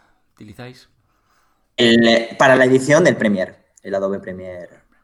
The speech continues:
Speaker 2: es el que utilizamos para, para editar los vídeos, que yo creo que es el, nos hemos acostumbrado a él al final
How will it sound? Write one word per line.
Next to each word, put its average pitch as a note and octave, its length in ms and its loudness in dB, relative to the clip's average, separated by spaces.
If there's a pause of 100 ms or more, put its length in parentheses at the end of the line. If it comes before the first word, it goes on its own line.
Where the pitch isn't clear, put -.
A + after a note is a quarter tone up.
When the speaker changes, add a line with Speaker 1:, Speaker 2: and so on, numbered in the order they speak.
(400)
Speaker 2:
es A2+ 120 -18
el F#2+ 120 -16
que - 60 -12
utilizamos F#2 460 -8
para, F2 360 -4
para G#2 200 2
editar F#2+ 280 0
los F2+ 120 -4
vídeos, F2+ 260 -6
que G2 80 -4
yo F#2+ 100 -2
creo G2 140 -6
que G2+ 80 -10
es F#2+ 80 -10
el, F#2 380 -4
nos A2 160 4
hemos A#2 180 6
acostumbrado B2 500 6
a A#2+ 100 4
él A#2+ 160 2
al A2+ 100 4
final A#2+ 340 -2